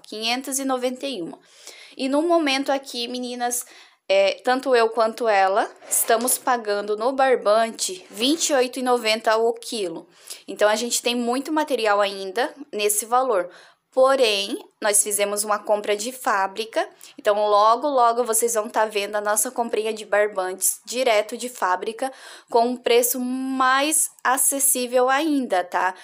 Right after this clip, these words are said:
Então, vou contar pra vocês também quanto que eu paguei, tudo bem certinho nos próximos vídeos. Estou aguardando chegar,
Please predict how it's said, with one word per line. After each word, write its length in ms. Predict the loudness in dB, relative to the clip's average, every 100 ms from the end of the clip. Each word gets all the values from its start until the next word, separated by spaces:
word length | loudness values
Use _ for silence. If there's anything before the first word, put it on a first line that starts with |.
| -20 -16
Então, 400 | -8 0 0 2
vou 120 | 0
contar 300 | 0 0 0
pra 140 | 0 0
vocês 420 | 0 0 -2 -4
também 460 | -4 -4 -6 -6
quanto 340 | -6 -2 -2 -4
que 80 | -10
eu 60 |
paguei, 420 | -4 -2 -2 -4
tudo 240 | -4 -10 -8
bem 220 | -6 -4
certinho 480 | -2 -2 -2 -6 -4
nos 200 | -2 -2
próximos 600 | 0 0 0 -2 -4 -6
vídeos. 360 | -6 -10 -12 -14 -20 -8
Estou 240 | -4 0 0
aguardando 580 | 2 2 2 2 0 0
chegar, 640 | -2 -2 0 0 0